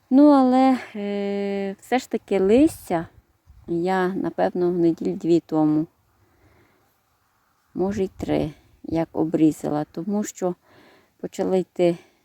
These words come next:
дощі, і листя почало, ну, таке робитись. Можна сказати, що фітофтора починалась, і щоб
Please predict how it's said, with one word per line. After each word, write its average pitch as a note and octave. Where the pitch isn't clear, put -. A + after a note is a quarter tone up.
дощі, B3
і G3+
листя A#3+
почало, F3+
ну, A#3
таке E3
робитись. -
Можна F#3
сказати, F3
що -
фітофтора C4
починалась, A3
і -
щоб -